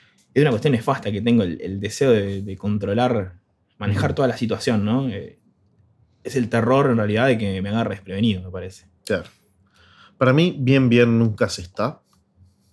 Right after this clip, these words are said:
Speaker 2: Tipo, bien, excelente, es como, nunca vas a llegar a eso. Nunca se llega, yo nunca voy a llegar, nunca llego a eso.
Speaker 1: Esto cuenta como que está admitiendo en vivo, o, eh, grabado, <clears throat> está admitiendo en vivo que no está bien cuando dice, "Está bien", que nos está mintiendo a todes.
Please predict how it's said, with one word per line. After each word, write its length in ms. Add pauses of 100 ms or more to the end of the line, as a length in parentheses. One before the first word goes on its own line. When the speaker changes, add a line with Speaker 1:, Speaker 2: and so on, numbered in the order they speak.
(400)
Speaker 2:
Tipo, 340 (260)
bien, 300
excelente, 480
es 60
como, 260
nunca 480
vas 240
a 20
llegar 260
a 80
eso. 260
Nunca 340
se 120
llega, 280
yo 220
nunca 240
voy 160
a 20
llegar, 340
nunca 280
llego 280
a 80
eso. 240 (240)
Speaker 1:
Esto 240
cuenta 240
como 160
que 40
está 140
admitiendo 380
en 160
vivo, 260
o, 200
eh, 40 (300)
grabado, 340 (380)
<clears throat> 400
está 200
admitiendo 340
en 200
vivo 460 (240)
que 380
no 200
está 200
bien 160
cuando 160
dice, 140
"Está 180
bien", 120
que 60
nos 80
está 140
mintiendo 340
a 120
todes. 460